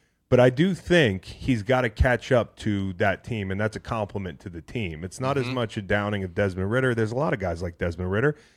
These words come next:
Speaker 1: He's athletic. When I say he threw them a few, that means he threw the ball to them. That doesn't mean they picked three of them off. So a big, big question for me in the N F C South is gonna be that position in Atlanta. If it's good, they can win the division.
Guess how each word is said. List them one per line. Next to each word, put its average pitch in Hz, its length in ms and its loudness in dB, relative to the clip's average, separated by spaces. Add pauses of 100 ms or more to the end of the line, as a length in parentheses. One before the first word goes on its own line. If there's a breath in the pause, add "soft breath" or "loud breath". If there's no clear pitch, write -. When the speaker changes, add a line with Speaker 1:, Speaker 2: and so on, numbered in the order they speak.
(160 soft breath)
Speaker 1:
He's 104 160 -2
athletic. 107 640 2 (260)
When 107 120 0
I 104 80 2
say 139 220 -2
he 127 160 0
threw 147 400 0
them 123 320 2
a 113 160 2
few, 127 340 0
that 107 220 2
means 117 320 -4
he 117 160 -4
threw 127 300 -4
the 104 120 2
ball 104 300 2
to 135 240 -2
them. 87 260 -2
That 107 160 -2
doesn't 110 300 -4
mean 107 180 -2
they 98 100 -2
picked - 300 -4
three 113 280 -2
of 98 100 0
them 95 200 0
off. 101 300 2 (580)
So 107 420 6
a 110 100 -2
big, 104 420 0
big 120 200 2
question 113 420 0
for - 100 -6
me 101 140 2
in 95 80 0
the 95 80 0
N 95 80 2
F 90 100 0
C 98 140 -6
South 87 340 -2
is 85 80 -4
gonna 87 180 -2
be 87 100 -2
that 92 320 2
position 92 540 0
in 95 160 0
Atlanta. 90 600 -2
If 98 240 -4
it's 104 200 -4
good, 147 560 0 (180)
they 101 140 0
can 92 180 -8
win 87 160 -2
the 85 60 -6
division. 82 440 -8